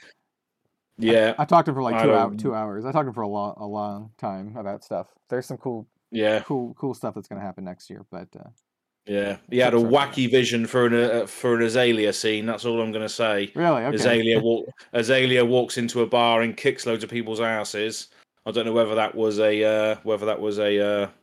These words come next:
Speaker 1: hint into Outsiders or whether that was his vision for something else, but that's what he said to me.
Speaker 2: Uh,
Speaker 1: Um,
Speaker 2: I, I can see that happening. I think he's got a good mind for it. I
Speaker 1: Yeah.
Speaker 2: ta-, I, like I said, I talked to him a lot. And, uh,
Speaker 1: Mm.
Speaker 2: it sounds a lot like they wanna focus more on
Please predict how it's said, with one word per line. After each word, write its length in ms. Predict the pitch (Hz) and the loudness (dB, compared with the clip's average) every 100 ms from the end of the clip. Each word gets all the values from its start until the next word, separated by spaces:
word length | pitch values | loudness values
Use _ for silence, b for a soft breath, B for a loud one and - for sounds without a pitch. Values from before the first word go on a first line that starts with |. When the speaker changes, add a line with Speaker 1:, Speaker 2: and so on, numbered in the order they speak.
| _ _ - | _ _ -8
Speaker 1:
hint 140 | 113 | -6
into 260 | 101 95 110 | -6 -2 -2
Outsiders 560 | 104 - 104 104 110 104 | -2 -2 0 0 0 0
or 300 | 101 101 90 | 0 0 0
whether 240 | 104 98 | 0 0
that 140 | 104 | -2
was 100 | 95 | -2
his 100 | 101 | -6
vision 280 | 98 101 98 | -4 -4 -4
for 60 | 92 | -6
something 260 | 107 98 107 | -6 -2 -2
else, 160 | 110 - | -2 2
but 260 | 156 123 | 2 2
that's 160 | 110 123 | 0 -10
what 60 | 107 | -8
he 40 | |
said 180 | 113 107 | -8 -8
to 100 | 95 | -8
me. 120 | 98 B B B _ - | -12 B B B _ -10
Speaker 2:
Uh, 440 | 104 107 104 104 104 | -4 0 2 0 -2
Speaker 1:
Um, 120 | 104 | -4
Speaker 2:
I, 100 | 101 | -6
I 80 | 135 | -8
can 100 | 127 | -8
see 100 | - 104 | -8 -10
that 120 | 95 | -10
happening. 400 | 98 95 98 101 | -12 -12 -14 -2
I 100 | 165 | 0
think 120 | 190 208 | 2 0
he's 120 | 156 | 2
got 140 | 151 | 0
a 40 | 120 | 0
good 140 | 120 | -2
mind 240 | 107 107 | -4 -6
for 80 | 101 | -4
it. 60 | 104 | -2
I 20 | |
Speaker 1:
Yeah. 40 | 107 | 0
Speaker 2:
ta-, 100 | 139 | 0
I, 80 | 135 | -2
like 180 | - 110 | -8 -8
I 20 | |
said, 80 | 117 | -6
I 40 | |
talked 200 | 135 123 | -4 -4
to 60 | 117 | -8
him 200 | 101 104 | -12 -14
a 60 | |
lot. 300 | 98 95 90 _ _ _ _ _ | -12 -12 -12 _ _ _ _ _
And, 360 | 104 104 98 98 | -10 -8 -8 -8
uh, 240 | 98 95 | -10 -8
Speaker 1:
Mm. 240 | 101 98 92 _ | -8 -8 -10 _
Speaker 2:
it 140 | 127 | -8
sounds 280 | - 151 147 | 0 0 0
a 40 | 131 | 0
lot 200 | 131 131 | 0 0
like 120 | - | -4
they 80 | 123 | -4
wanna 180 | 117 | -4
focus 440 | 113 127 113 117 - | -4 -6 -6 -10 -10
more 800 | 120 117 120 120 123 120 120 117 _ _ _ - | -10 -8 -6 -6 -6 -6 -8 -14 _ _ _ -4
on 720 | 113 110 110 110 110 110 | -2 0 -2 -4 -8 -10